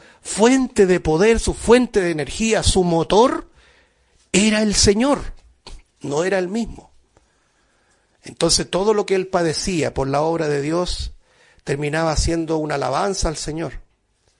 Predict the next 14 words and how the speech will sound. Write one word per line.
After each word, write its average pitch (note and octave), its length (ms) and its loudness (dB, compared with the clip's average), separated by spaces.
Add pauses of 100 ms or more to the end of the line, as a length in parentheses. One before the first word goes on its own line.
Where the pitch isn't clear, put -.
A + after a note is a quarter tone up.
(520)
Entonces, C#3+ 220 -8
no F3 120 2
se G#3 120 4
fijaba A3+ 520 4
quién G#3+ 180 0
hacía G3+ 340 0
más G3+ 280 -2
o F3+ 80 -2
quién F#3 160 0
hacía E3 340 0
menos, - 540 -8 (420)
sino D#3 380 -6
que F3 240 0
él D3+ 260 -6